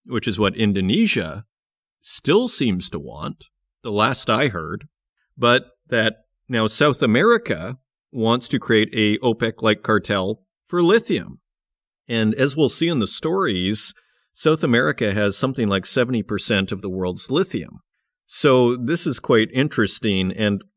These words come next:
what else was interesting about that story, again, we're gonna get into it shortly here,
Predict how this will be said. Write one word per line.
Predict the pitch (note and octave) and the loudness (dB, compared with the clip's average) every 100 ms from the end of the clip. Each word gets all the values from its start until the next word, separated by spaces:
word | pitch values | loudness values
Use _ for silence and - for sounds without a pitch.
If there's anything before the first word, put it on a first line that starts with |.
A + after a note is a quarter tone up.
| - | -2
what | C3+ | 2
else | F3 A#3 G3+ | 4 2 0
was | A2+ | 2
interesting | G#2+ - G2 A2 F#2+ | 2 0 -4 -2 0
about | F#2 F2+ | 0 -2
that | F2 F2 | -4 -6
story, | - F#2 F2 G2+ | -6 -4 -2 -2
again, | A2 G2+ A2 | -2 -2 0
we're | A2 | -2
gonna | A2 | -2
get | F#2+ F#2 | -2 0
into | G2 - G2 | -2 -2 -4
it | - | -4
shortly | - C3+ E3+ G2+ E2+ | -2 -2 0 -2 -2
here, | F#2 E2+ | -4 -4